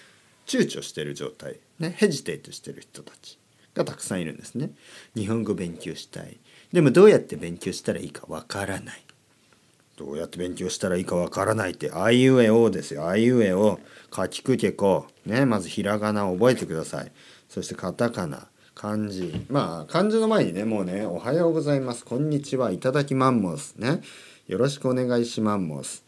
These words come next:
えー、まあ、それは冗談ですよ。もちろんね。えー、こんにちはは、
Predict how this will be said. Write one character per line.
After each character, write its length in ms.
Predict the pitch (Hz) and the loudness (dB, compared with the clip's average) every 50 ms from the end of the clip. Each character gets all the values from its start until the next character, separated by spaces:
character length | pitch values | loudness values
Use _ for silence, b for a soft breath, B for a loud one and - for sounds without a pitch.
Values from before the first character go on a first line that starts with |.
| b b b b b b b - | b b b b b b b -10
え 460 | 95 95 92 90 90 87 85 85 90 | -8 -6 -6 -6 -6 -6 -6 -8 -8
ー、 20 | 95 | -6
ま 60 | 98 | -6
あ、 40 | - | -6
そ 80 | - 101 | -4 -2
れ 80 | 95 | -2
は 20 | 92 | -2
冗 160 | - 98 92 | 0 -2 -4
談 160 | 87 85 78 | -4 -6 -8
で 80 | 71 - | -10 -12
す 80 | - | -14
よ。 160 | - 73 95 | -12 -12 -12
も 80 | 92 - | -12 -12
ち 140 | - - - | -14 -16 -18
ろ 80 | - | -18
ん 60 | 73 - | -18 -12
ね。 260 | - 107 131 143 B B B B B B B B B B B B B B B - | -8 -8 -8 -8 B B B B B B B B B B B B B B B -8
え 680 | - 117 110 107 107 104 104 104 104 101 98 101 101 95 | -6 -4 -4 -2 -4 -4 -4 -4 -4 -4 -4 -4 -6 -6
ー、 20 | |
こ 140 | - - 127 | -2 -2 0
ん 120 | 139 139 | 2 2
に 140 | 135 131 123 | 2 0 -2
ち 160 | 123 - 135 | -4 -2 0
は 160 | 131 110 92 | 0 0 0
は、 220 | 82 78 76 67 | -4 -8 -10 -12